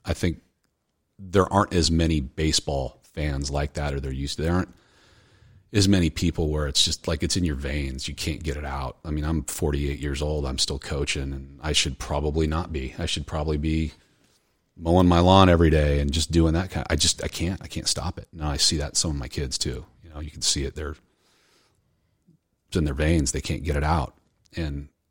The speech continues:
and I don't know if there's that many people that truly appreciate baseball in that way anymore, um, because it's become such an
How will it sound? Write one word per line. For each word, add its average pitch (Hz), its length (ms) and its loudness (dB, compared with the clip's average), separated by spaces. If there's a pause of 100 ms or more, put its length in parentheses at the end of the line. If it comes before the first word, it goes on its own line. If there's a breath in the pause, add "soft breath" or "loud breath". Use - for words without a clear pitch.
(140)
and 87 100 2
I 92 40 8
don't 95 120 6
know 90 120 6
if - 80 0
there's 76 200 -2
that 78 180 0
many 76 280 -2 (840)
people 87 340 2
that - 120 -6
truly 76 320 0
appreciate - 640 -2
baseball 67 500 -4
in 69 240 -6
that - 200 2
way 65 300 -6 (540)
anymore, 71 600 2 (640)
um, 78 440 -2
because 90 280 0
it's - 180 2
become 87 400 0
such - 280 2
an 78 100 -2